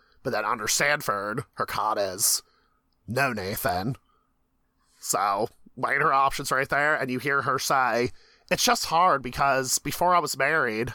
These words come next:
I thought Stanford was my future. But all those different faces I remember, all those different people, none of them are Nathan."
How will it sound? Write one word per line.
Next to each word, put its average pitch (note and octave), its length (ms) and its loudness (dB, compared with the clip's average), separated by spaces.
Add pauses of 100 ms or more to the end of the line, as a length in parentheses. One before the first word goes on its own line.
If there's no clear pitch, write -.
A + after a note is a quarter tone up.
I D3 80 2
thought D#3 220 0
Stanford D#3+ 400 -2
was D3+ 180 0
my C3+ 120 0
future. B2 600 -4 (680)
But - 100 -2
all E3+ 200 2
those G3 200 0
different E3 300 -2
faces C#3 480 -2
I D#3+ 100 2
remember, E3 680 0
all C#3+ 120 -2
those D#3 200 0
different C#3 280 -2
people, E3+ 580 -2 (920)
none F3 200 -2
of G3+ 140 -2
them D#3+ 240 0
are B2+ 140 0
Nathan." A#2+ 680 -6